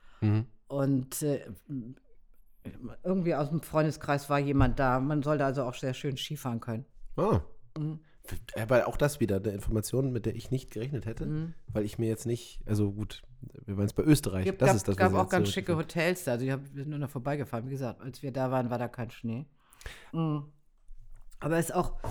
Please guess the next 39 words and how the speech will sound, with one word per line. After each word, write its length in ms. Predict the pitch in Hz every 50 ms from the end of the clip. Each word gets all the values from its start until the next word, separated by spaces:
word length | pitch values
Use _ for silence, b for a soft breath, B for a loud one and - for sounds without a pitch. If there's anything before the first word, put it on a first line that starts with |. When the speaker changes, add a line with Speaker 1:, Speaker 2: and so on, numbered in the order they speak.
| B B B B B B B B - - - - 143 120 127 127 -
Speaker 2:
das 100 | 160 151
ist, 360 | 139 - 156 165 156 - 120 135 - -
es 100 | - 165
ist 120 | 151 127 - - - - - _
teilweise 380 | - - 160 160 170 180 156
sehr 180 | 139 170 165 -
archaisch 560 | 151 - - - - 156 165 165 151 123 -
da 160 | - 139 135 131 127 127 - - - - - - - -
irgendwie. 300 | 156 147 156 135 143 135
Man 180 | 135 147 147 143
sieht 220 | 131 156 165 143 -
also 200 | 143 135 135 117
auch 160 | 131 127 -
Schafsherden, 960 | - - - 127 135 151 - - - - 170 175 170 156 151 160 165 160 143 B B B B B B B B B -
äh, 600 | - 135 156 147 151 151 147 143 143 139 143 143
und 580 | 135 139 - 151 143 - 160 151 147 156 151 -
Schäfer 400 | - - 156 160 156 - 147 135
und 140 | 143 147
Hunde 260 | 139 156 165 160 156 151
hinterher. 540 | 151 156 151 139 151 143 143 151 160 151
Und 100 | 147 143
zwar 160 | - - 156 151
diese 220 | 147 143 143 139
Schafsherden, 560 | - - 135 135 143 - - - 135 127 131
weiß 180 | 123 143 147 131
nicht, 180 | 143 127 -
tausend 300 | - - 139 143 151 143
Stück 280 | - - - 180 185 -
oder 220 | - - 185 185 175
so, 140 | 175 180 185
die 100 | - 147
laufen 280 | 95 101 110 - -
damit 180 | 131 127 123 -
einmal 180 | - 139 127
über 120 | 120 120 127
die 80 | 120
Straße 540 | 123 - - - 117 110 117 139 - - 139 - -
oder, 160 | 120 120 127 - B B B B B B B B B B B B B - - -
ähm, 560 | - 143 143 139 139 135 135 131 131 135 131